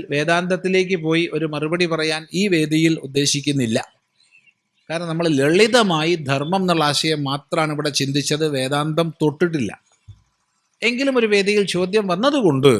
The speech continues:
ലളിതമായി ചിന്തിക്കാൻ വേണ്ടി മാത്രം പറയാം. നമ്മൾ സൂര്യൻ അഭിമുഖമായി ഒരു പത്ത് കണ്ണാടി വെച്ചു എന്ന് വിചാരിച്ചോളൂ.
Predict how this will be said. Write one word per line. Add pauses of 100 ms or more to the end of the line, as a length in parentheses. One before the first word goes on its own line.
(340)
ലളിതമായി (760)
ചിന്തിക്കാൻ
വേണ്ടി
മാത്രം
പറയാം. (3250)
നമ്മൾ (280)
സൂര്യൻ
അഭിമുഖമായി (2500)
ഒരു
പത്ത്
കണ്ണാടി
വെച്ചു
എന്ന്
വിചാരിച്ചോളൂ.